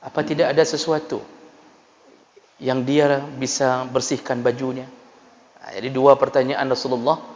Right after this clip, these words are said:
ternyata masalah penampilan rambut dan baju. Nah, dari situ kita tahu bahawa Rasulullah tidak senang, tidak suka sama orang Islam yang, eh,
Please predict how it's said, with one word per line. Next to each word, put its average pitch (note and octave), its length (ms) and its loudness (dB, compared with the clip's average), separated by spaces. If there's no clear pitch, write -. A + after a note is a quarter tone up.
ternyata B2 480 -2
masalah A#2+ 400 -2
penampilan A#2 560 -6
rambut G#2+ 400 -4
dan G2+ 160 -6
baju. F#2+ 400 -10
Nah, - 240 -14
dari G#2 160 -2
situ C3 240 -6
kita B2 240 0
tahu B2 240 2
bahawa B2 320 4
Rasulullah B2 320 -2
tidak B2+ 240 -4
senang, C3 320 -10
tidak A#2 240 -2
suka - 560 -6
sama A2 400 0
orang A2 160 2
Islam A#2+ 400 0
yang, B2 200 2
eh, G#2+ 560 -10